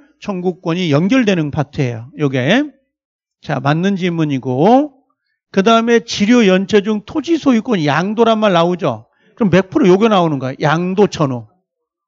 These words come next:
보이신가요? 그러면 끝을 보라고 했죠? 있다, 없다? 어, 없다 해야 된다고. 양도 전후가 보이면 끝을 봐. 중간에 읽으면 낚여요. 어, 없다라고 해야 돼. 청구할 수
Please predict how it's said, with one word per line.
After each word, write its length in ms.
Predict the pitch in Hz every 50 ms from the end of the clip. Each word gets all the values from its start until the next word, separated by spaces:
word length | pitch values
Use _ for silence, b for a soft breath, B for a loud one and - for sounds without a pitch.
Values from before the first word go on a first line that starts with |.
| _ _
보이신가요? 760 | - 190 214 233 208 - 240 208 190 196 202 247 302 320 - _ _ _ _ _ _ _ -
그러면 200 | - 226 226 -
끝을 300 | - 381 - - 349 330
보라고 300 | 302 302 277 269 233 226
했죠? 480 | 214 214 - 196 156 127 117 107 - _ _ _ _ _ _ _ _ _ _
있다, 400 | 202 220 220 - _ - 240 190
없다? 460 | 160 - - 202 160 139 127 123 _ _ _ _ _ _ _ _ - -
어, 80 | 170 170
없다 420 | 165 160 196 240 - - - 233
해야 200 | 202 185 160 143
된다고. 500 | 135 139 123 123 123 127 120 120 135 - _ _
양도 560 | 185 170 165 180 185 196 202 208 214 208 214 208
전후가 500 | - 180 180 185 190 185 180 190 190 170
보이면 480 | - - 165 156 160 175 220 254 254 b b b b b
끝을 300 | - 403 381 - 349 349
봐. 280 | 233 185 131 110 101 - _ _
중간에 480 | - - 214 233 233 233 254 247 240 233
읽으면 460 | 202 190 214 208 233 220 220 196 160
낚여요. 640 | 151 170 175 - - 269 233 208 196 214 247 240 - _ _ _ _ _ _ _ _ _ _ _ _ _ _ _ _ _ _ _ _ _ _ _ _ _ -
어, 320 | 175 180 170 151 131 131 -
없다라고 600 | - 240 269 - - 311 269 240 214 196 175 170
해야 160 | 151 143 139
돼. 200 | 123 131 127 120 - _ _ _ _ _ _ _ _ _ _ _ _ _ _ _ _ _
청구할 520 | - 202 196 190 190 180 185 180 170 160
수 360 | 143 - - 330 359 392 392